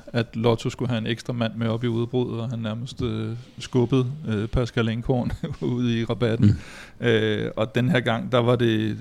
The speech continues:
Speaker 1: sagde han bagefter i hvert fald, at det var, han var utilfreds med, at da Askren-gruppen stikker afsted, at de får pace af motorcyklerne. Så det lå han åbenbart og, og snakkede lidt med, med de andre om, og så efterfølgende tror jeg, at de fleste andre sagde, "Jamen altså, sådan er gamet," og de kørte altså faktisk ret stærkt op foran os.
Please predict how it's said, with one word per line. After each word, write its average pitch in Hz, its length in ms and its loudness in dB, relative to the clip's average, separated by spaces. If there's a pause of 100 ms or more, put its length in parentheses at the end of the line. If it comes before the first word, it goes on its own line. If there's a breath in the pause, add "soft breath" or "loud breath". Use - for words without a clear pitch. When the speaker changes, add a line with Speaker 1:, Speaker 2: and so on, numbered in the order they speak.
Speaker 1:
sagde 113 200 0
han 113 120 2
bagefter 143 380 6
i - 20 4
hvert 113 160 0
fald, 110 180 -2
at 104 200 -6
det 110 140 -2
var, 107 300 -2
han 123 140 -2
var 117 60 2
utilfreds 123 480 0
med, 117 160 2
at 117 180 0
da 113 140 0
Askren-gruppen 117 800 -2
stikker 113 280 -2
afsted, 117 360 0
at 117 160 -6
de 113 80 -6
får 123 120 -4
pace 113 420 2
af 135 60 -6
motorcyklerne. 147 600 -4 (560 loud breath)
Så - 140 -4
det 117 160 2
lå 117 160 4
han 113 140 0
åbenbart 107 440 -2
og, 104 240 -2
og 110 180 -8
snakkede 110 380 -2
lidt 110 180 -4
med, 107 280 0
med 107 220 -4
de 107 120 -2
andre 101 220 -2
om, 101 180 -4
og 117 120 -6
så 113 100 -2
efterfølgende 107 600 -2
tror 107 240 -4
jeg, 110 80 -4
at 120 80 -10
de 107 60 -10
fleste 120 320 -6
andre - 240 -6
sagde, 110 240 -6
"Jamen - 200 -8
altså, - 240 -12
sådan - 300 -8
er - 60 -6
gamet," - 440 -6
og - 160 -8
de - 60 -8
kørte - 260 -4
altså - 180 -10
faktisk - 380 -6
ret - 160 -8
stærkt - 300 -6
op - 140 -8
foran - 360 -6
os. - 240 -10